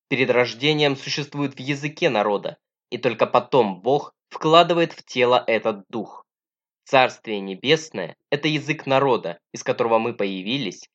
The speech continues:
и в который вернёмся после обретения нужных душевных качеств.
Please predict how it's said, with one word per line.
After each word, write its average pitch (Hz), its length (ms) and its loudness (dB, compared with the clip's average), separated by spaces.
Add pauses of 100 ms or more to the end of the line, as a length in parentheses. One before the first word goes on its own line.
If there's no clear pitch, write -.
(160)
и 170 100 -4
в - 40 -14
который 180 360 4
вернёмся 156 500 0
после 139 420 0
обретения 117 640 -2
нужных 151 560 -4
душевных 117 600 -2
качеств. - 500 -2